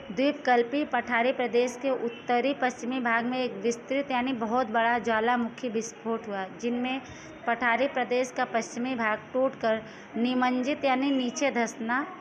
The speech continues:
हो गया, जिससे अरब सागर का निर्माण हुआ। इस भू निमज्जन के कारण ही पश्चिमी घाट एकदम सुस्पष्ट यानी साफ साफ हो गया। इसमें कह रहे हैं कि हिमालय पर्वत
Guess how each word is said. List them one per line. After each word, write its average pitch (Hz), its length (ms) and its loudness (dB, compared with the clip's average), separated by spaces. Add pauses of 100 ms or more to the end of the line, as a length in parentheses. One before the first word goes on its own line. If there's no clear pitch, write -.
(380)
हो 226 120 2
गया, 226 200 4
जिससे 285 560 2
अरब 262 380 2
सागर 254 400 0
का 262 140 -2
निर्माण 220 480 -2
हुआ। 196 240 -2 (240)
इस 285 280 -2 (220)
भू 262 220 4
निमज्जन 254 600 2
के 285 220 2
कारण 247 420 2
ही 240 200 2 (460)
पश्चिमी 247 420 0
घाट 240 340 0
एकदम 240 460 0 (500)
सुस्पष्ट 269 560 0
यानी 240 320 2
साफ 226 360 2
साफ - 560 -4
हो 202 140 -2
गया। 180 320 -2 (640)
इसमें 262 300 2
कह 269 140 2
रहे 269 100 4
हैं 285 100 0
कि 294 60 -2
हिमालय 254 640 2
पर्वत 254 460 2